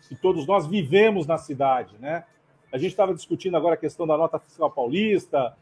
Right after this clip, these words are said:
isso também a gente pode observar também no âmbito federal, aí a, a, como bem lembrou o Marcelo, né, questão dos supercomputadores, mas no fundo, no fundo, a gente vive nas cidades. A nossa vida se dá nas cidades, né? O, a União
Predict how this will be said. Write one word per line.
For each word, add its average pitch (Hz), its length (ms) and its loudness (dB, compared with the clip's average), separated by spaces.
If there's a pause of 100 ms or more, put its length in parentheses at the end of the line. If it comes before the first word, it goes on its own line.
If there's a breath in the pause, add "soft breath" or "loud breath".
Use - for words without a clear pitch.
(180)
isso 170 240 -6
também 165 300 0
a 147 40 0
gente 147 220 -8
pode 156 240 0
observar 147 400 -2
também 151 220 -6
no 151 100 -4
âmbito 147 180 -8
federal, 143 520 0 (200)
aí 160 200 2
a, - 20 4 (720)
a, 127 100 -2
como 151 160 -8
bem 160 220 0
lembrou 160 280 2
o - 20 2
Marcelo, 160 500 2
né, 156 140 -2 (160)
questão 180 280 -2
dos 165 120 -6
supercomputadores, 170 920 0
mas 175 160 2
no 180 140 -4
fundo, 190 260 -4
no 156 100 -2
fundo, 190 220 -6
a 175 40 -2
gente 175 160 -10
vive 196 220 -6
nas 202 140 -4
cidades. 165 600 2 (560)
A 135 80 -8
nossa 208 320 6
vida 214 280 0
se - 160 -4
dá 180 200 4
nas 156 160 -4
cidades, 139 480 -2
né? 156 220 -2
O, 160 200 0 (280)
a 160 100 6
União 202 640 4